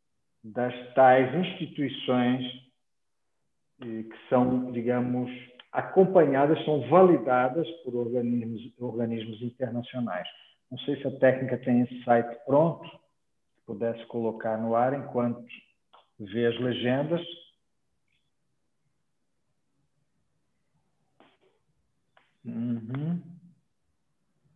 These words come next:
Não, parece que o site não tá em, não tá pronto ou tá dando qualquer erro.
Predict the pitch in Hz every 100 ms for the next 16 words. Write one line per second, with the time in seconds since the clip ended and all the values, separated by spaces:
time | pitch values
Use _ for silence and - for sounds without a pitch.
0 | - 110 110 - - - 123 123 - -
1 | - 127 127 131 131 - 131 131 127 -
2 | - 131 135 135 131 - - - 135 151
3 | 156 151 147 143 143 139 - 165 160 160
4 | 135 110 98 -